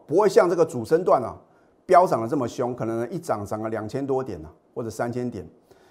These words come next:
虽然指数呢没有涨很多，可是个股啊，金金涨的格局哦。所以啊，投资朋友，如果你错过了这一波快速反弹啊，将近一千点的行情啊，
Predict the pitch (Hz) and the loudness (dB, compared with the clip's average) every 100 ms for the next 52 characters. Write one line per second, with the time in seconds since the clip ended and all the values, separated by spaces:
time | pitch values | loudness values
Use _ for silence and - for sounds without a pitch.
0 | _ _ _ - - 277 294 208 214 - | _ _ _ -6 8 8 10 8 6 -2
1 | 147 226 202 190 170 170 147 135 117 147 | -4 2 4 4 4 4 2 0 0 -2
2 | 147 147 247 392 330 190 - 127 127 104 | 0 -2 2 10 12 10 4 2 2 2
3 | 90 - _ _ _ - 269 254 247 247 | -2 -18 _ _ _ -4 0 0 0 0
4 | 254 196 123 131 120 135 135 117 117 123 | 0 0 0 -2 -2 -2 -4 -4 -4 -6
5 | - _ _ _ _ _ _ _ _ - | -14 _ _ _ _ _ _ _ _ 10
6 | 254 208 147 170 220 - 165 151 226 170 | 12 12 8 4 0 2 2 4 6 6
7 | 120 - - _ - 160 170 165 - 277 | 4 -6 -20 _ -2 4 4 4 6 10
8 | 226 233 185 - 202 202 208 208 208 - | 12 12 12 8 6 6 8 8 8 8
9 | 208 214 - 127 110 120 120 107 165 165 | 8 6 2 0 0 -2 -4 -4 -4 -4
10 | 165 160 165 165 160 123 110 101 110 110 | -4 -6 -6 -4 -2 -4 -6 -8 -8 -10
11 | 95 | -12